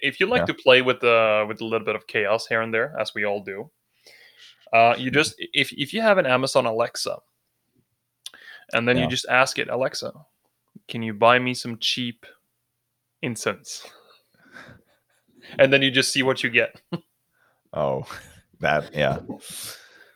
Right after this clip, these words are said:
Speaker 2: That sounds like a scary proposition.
Speaker 1: Burnable cyanide coming right up.
Speaker 2: Mm, <laughs> yeah. Or, yeah,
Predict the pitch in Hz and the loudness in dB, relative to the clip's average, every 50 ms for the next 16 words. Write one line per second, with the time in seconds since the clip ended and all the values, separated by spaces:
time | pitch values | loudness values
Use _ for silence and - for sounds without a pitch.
0 | _ _ - - 113 120 127 131 131 123 - - 117 - 117 92 92 85 80 - | _ _ -4 0 2 4 6 6 4 4 2 -4 -10 -6 -4 -4 -4 -4 -6 -6
1 | - 82 73 71 - - - - - - - - - - - - - _ _ _ | -6 -6 -6 -6 -10 -14 -18 -16 -14 -12 -12 -12 -14 -16 -18 -20 -20 _ _ _
2 | _ _ _ _ _ _ _ _ _ _ _ _ _ _ _ _ - _ _ _ | _ _ _ _ _ _ _ _ _ _ _ _ _ _ _ _ -20 _ _ _
3 | _ _ - - - - - 98 78 76 82 - - - - - - - - - | _ _ -6 -4 -4 0 2 4 4 4 2 2 0 0 0 -2 -8 -8 -8 -10
4 | 85 80 - - - - - - - - _ _ _ - 110 104 117 113 117 123 | -12 -12 -14 -16 -20 -20 -20 -20 -20 -20 _ _ _ -14 -6 -2 -2 0 0 0
5 | 123 120 123 123 - - 127 127 120 120 117 110 107 117 - - - 120 120 120 | 0 -2 -4 -4 0 2 4 4 2 0 -4 -6 -8 -8 -8 -6 -6 -6 -4 -2
6 | 123 127 127 127 131 143 147 - _ - _ - - 76 76 78 78 80 - - | -2 0 0 2 2 0 -2 -4 _ -20 _ -14 -8 -6 -6 -4 -6 -8 -12 -8
7 | - - 117 98 90 110 87 78 - - - _ _ _ _ - - - - - | -2 0 0 2 4 4 4 4 2 0 -8 _ _ _ _ -16 -14 -10 -10 -10
8 | - - - - - _ _ _ - - 76 76 73 73 58 78 76 73 71 | -10 -12 -14 -16 -20 _ _ _ -16 -12 -10 -8 -8 -8 -6 -4 -4 -4 -4